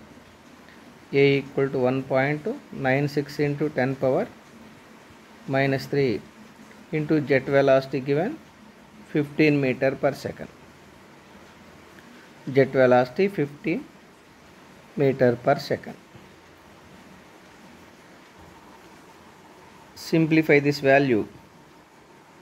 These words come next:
I got four forty-one point seven eight newtons.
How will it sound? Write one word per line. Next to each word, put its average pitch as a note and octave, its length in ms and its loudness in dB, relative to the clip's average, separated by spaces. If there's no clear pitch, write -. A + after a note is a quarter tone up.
I C#3 160 6
got C#3 320 2
four D3 520 4
forty-one B2+ 720 -2
point A#2 420 0
seven B2 600 -2
eight A2 380 0
newtons. C#3+ 760 -4